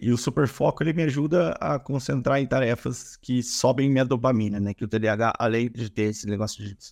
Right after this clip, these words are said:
dispersar bastante, ele tem baixa dopamina. Então, eu vou fazer uma atividade, tipo, ah, preciso ir no mercado. Não tenho vontade nenhuma de ir. Preciso ir na academia. Não tenho vontade nenhuma de ir. E, de certa forma, eu fico buscando coisas que sobem minha dopamina.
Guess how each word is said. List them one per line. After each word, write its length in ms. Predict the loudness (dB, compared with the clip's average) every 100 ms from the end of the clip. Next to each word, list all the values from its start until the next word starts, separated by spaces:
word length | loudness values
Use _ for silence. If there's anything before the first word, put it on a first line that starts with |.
| -18
dispersar 500 | -16 -2 0 2 2
bastante, 480 | 2 2 0 -2 -14 _ _ _ -4
ele 140 | -2
tem 180 | 2 2
baixa 380 | 2 2 0 -2
dopamina. 560 | -2 0 2 2 -2 -12 _ _ _
Então, 140 | -2
eu 60 | -2
vou 100 | 0
fazer 280 | 0 2 2
uma 120 | 2
atividade, 460 | 0 -2 2 0
tipo, 160 | 0 2
ah, 160 | 2 2
preciso 380 | -4 -6 0 2
ir 120 | 2
no 80 | 2
mercado. 560 | 2 0 -4 -6 -10 -14 _ _ -18
Não 80 | -6
tenho 180 | 0
vontade 320 | 0 0 0 2
nenhuma 260 | 2 2
de 160 | 0 -4
ir. 40 |
Preciso 260 | -6 -4 2
ir 40 |
na 160 | 4 4
academia. 580 | 2 0 2 2 -2 -6
Não 80 |
tenho 160 | -4 -4
vontade 320 | -2 -4 -2
nenhuma 260 | 0 0 0
de 100 | -4
ir. 140 | -6 _ _ _ _ _ _ _ _ -4
E, 600 | 0 2 4 2 0 -4
de 120 | -6 0
certa 280 | 0 0
forma, 420 | -2 0 0 0 -2
eu 80 | -4
fico 240 | -2 -4
buscando 460 | -4 -6 -2 -2 0
coisas 240 | -2 -4
que 100 | -6
sobem 300 | -4 -2 2
minha 140 | 2 2
dopamina. 540 | 0 2 4 4 2